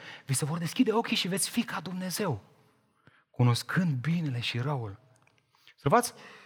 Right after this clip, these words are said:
Diavolul pune un mare „nu” în fața ceea ce a spus Dumnezeu. Ca, ca un frate mai mare viclean, care îi spune sorei sale, „Nu a spus chiar așa mama, așa face și el.”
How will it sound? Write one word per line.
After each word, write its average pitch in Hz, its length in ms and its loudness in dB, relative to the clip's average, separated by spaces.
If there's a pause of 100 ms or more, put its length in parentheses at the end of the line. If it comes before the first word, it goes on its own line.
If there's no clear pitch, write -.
(680)
Diavolul 247 540 8
pune 220 200 2
un 208 140 4
mare 226 320 6
„nu” 180 180 4
în 175 100 4
fața 165 300 4
ceea 151 180 0
ce 151 300 0
a 131 60 0
spus 160 260 -2
Dumnezeu. 143 480 2 (2750)
Ca, - 140 -2
ca 190 160 2
un 262 160 6
frate 233 400 2
mai 185 160 6
mare 185 220 4
viclean, 143 640 2 (1000)
care 196 160 6
îi 190 80 6
spune 240 260 4
sorei 208 280 4
sale, 190 400 4 (360)
„Nu 311 260 8
a 277 60 10
spus 233 320 2
chiar 185 240 6
așa 143 240 2
mama, 110 520 0 (920)
așa - 400 4
face 220 260 0
și 185 160 -2
el.” 131 160 2